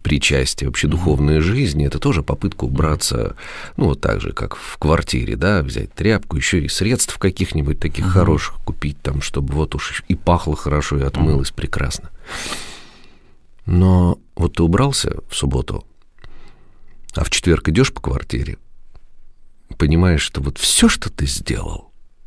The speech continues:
Speaker 1: оно всё куда-то ушло. И не то, чтобы вот кто-то ходил и специально пачкал, и уж тем более ты сам не будешь там пачкать всё.
Speaker 2: Мгм.
Speaker 1: Но оно опять грязище вокруг.
Speaker 2: Отличный пример. Мало того, я, э, даже увидел по определённую субботу, Великую субботу.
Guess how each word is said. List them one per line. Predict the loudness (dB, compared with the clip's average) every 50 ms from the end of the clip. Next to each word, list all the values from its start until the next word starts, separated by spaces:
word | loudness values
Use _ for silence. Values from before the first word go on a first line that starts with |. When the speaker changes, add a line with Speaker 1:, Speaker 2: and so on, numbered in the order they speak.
| -18 -18 -18 -10 -4
Speaker 1:
оно | -2 0 2 2 2
всё | 0 0 0 0 0
куда-то | 2 2 4 4 4 2 2 0
ушло. | -2 -2 -4 -4 0 4
И | 6
не | 8 8 8
то, | 6 4
чтобы | 4 4 4 6 6
вот | 6 4 4
кто-то | 4 2 4 4 6
ходил | 6 6 6 8 6 6 6
и |
специально | 4 4 2 2 6 6 6 8 6 6
пачкал, | 6 4 4 4 4 0 0
и | 2 6 6
уж | 6 6 6
тем | 6 8 8
более | 10 10 10 10
ты | 8 8 6
сам | 6 6 6 6 6
не | 4 4
будешь | 4 4 2 2 2 0 0
там | 0 0 0 0 -2 -4 -4
пачкать | 0 2 2 2 2 2 -2 -4 -4 -2
всё. | 0 0 2 2 0 -2 -2
Speaker 2:
Мгм. | -2 -2 0 2 0 0 -2 -4 -8 -14 -16 -18 -18 -18 -18 -18 -16 -16 -16 -12 -4 0
Speaker 1:
Но | 4 4 6
оно | 6 6 6
опять | 4 4 2 0 0
грязище | 0 -2 -2 -2 -2 -2 -2 -2 -2 -2 -2
вокруг. | 0 0 0 2
Speaker 2:
Отличный | 2 2 2 2 2 0 -2 0
пример. | 0 2 4 4 2 2 0 -4 -8 -14 -12
Мало | -6 -2 0 2 4 4 2
того, | 2 2 2 2 2
я, | 2 4 4 2 2 0 -4 -10 -12 -12 -12 -10 -6 -4
э, | -2 0 2 2 2 2 2 2
даже | 4 4 4 4 4 4 2 2 2 2 2 2
увидел | 2 2 4 4 4 4 4 4 2 2
по | 2 2 2
определённую | 2 2 2 2 4 4 4 4 4 2 2
субботу, | 2 0 0 0 0 0 0 0 0
Великую | 0 2 4 2 2 2 0 0
субботу. | 0 0 0 0 0 -2 -2 -4 -10 -10 -10 -12